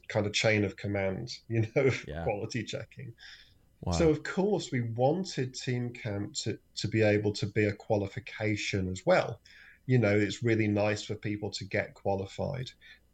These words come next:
Speaker 1: And we are currently working with quite a major U K university on getting that done. So it's funny enough, I've done some work for that today. And essentially, when that's ready,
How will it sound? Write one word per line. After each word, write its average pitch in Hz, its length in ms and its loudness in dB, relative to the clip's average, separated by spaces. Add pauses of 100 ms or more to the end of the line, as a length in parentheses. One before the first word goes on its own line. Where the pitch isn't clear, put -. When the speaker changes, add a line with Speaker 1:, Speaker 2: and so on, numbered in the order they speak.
Speaker 1:
And 110 260 4
we 113 140 6
are 104 260 6
currently 113 580 4
working 110 760 4
with 98 240 -4
quite - 280 2
a 101 60 4
major 98 800 4
U 104 200 -2
K - 180 -2
university 117 1080 2 (460)
on 110 300 6
getting 104 480 0
that 95 220 -4 (160)
done. 95 320 0
So 104 240 2
it's - 280 -6 (140)
funny 120 240 4
enough, 104 220 4
I've 98 120 0
done 107 200 4
some 104 200 0
work 101 240 2
for 98 320 -4
that 104 240 -4
today. 95 540 0 (600)
And 110 200 6
essentially, 113 760 4
when 107 260 6
that's - 280 2
ready, 107 460 2